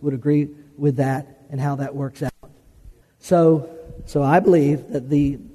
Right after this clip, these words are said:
and I said last week that the problem of evil breaks down into two parts. There's the intellectual part and there's the personal or emotional part. I, I believe this,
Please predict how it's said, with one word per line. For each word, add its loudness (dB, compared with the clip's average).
and -4
I -2
said 2
last 4
week 2
that 0
the -8
problem 2
of 2
evil 4
breaks -2
down -4
into -10
two -2
parts. -4
There's -10
the -8
intellectual 0
part 0
and -8
there's -8
the -14
personal -2
or -8
emotional 0
part. -8
I, -4
I 0
believe 4
this, 2